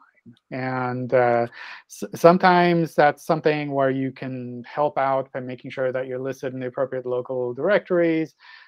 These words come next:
uh, wh-, whatever is relevant for schools. I, I don't know. Um,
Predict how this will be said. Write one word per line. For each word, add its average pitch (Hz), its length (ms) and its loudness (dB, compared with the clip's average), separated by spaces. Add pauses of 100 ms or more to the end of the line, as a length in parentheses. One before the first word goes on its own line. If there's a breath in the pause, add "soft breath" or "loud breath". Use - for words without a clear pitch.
(120 loud breath)
uh, 135 320 0
wh-, 139 220 -4 (160)
whatever 139 340 0
is 123 120 -4
relevant 131 440 -2
for 131 140 -14
schools. 156 580 0 (220)
I, 113 100 -14 (300)
I 120 80 -10
don't 113 180 -16
know. 202 280 -2 (380 loud breath)
Um, 139 680 2